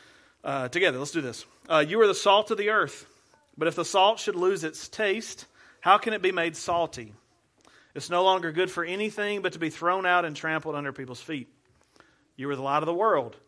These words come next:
A city situated on a hill cannot be hidden. No one lights a lamp and puts it under a basket, but rather on a lampstand. It gives light for all who are in the house. In the same way, let your light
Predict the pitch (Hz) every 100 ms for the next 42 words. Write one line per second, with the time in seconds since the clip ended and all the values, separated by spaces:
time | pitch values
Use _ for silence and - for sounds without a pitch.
0 | - 110 151 139 160 143 151 147 143 139
1 | 143 160 156 131 123 120 139 175 226 -
2 | _ - - _ - 151 170 143 151 180
3 | - 160 151 170 190 151 160 170 151 156
4 | 139 120 143 190 202 190 160 151 151 190
5 | 202 202 202 214 214 - 147 123 117 143
6 | 127 135 156 147 143 120 156 165 170 160
7 | 151 143 139 123 120 101 - - _ _
8 | _ _ _ - 175 175 208 208 156 151
9 | 196 - - _ _ - 156 185 190 170
10 | 160 170